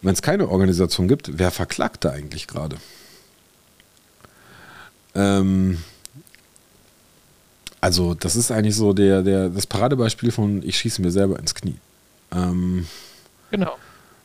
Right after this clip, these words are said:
Speaker 1: und insofern sind leider diese, oder leider zum Glück,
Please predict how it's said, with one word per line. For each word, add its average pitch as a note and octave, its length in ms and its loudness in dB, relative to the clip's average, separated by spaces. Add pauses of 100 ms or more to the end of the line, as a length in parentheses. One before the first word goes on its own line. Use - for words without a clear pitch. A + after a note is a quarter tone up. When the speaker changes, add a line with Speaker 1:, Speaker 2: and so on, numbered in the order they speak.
(140)
Speaker 1:
und F#2 400 2
insofern G#2+ 760 2
sind G2 380 2 (120)
leider G2+ 300 2
diese, G2 260 -2
oder F2 180 2
leider F2 380 0
zum F2 180 -2
Glück, G#2+ 260 0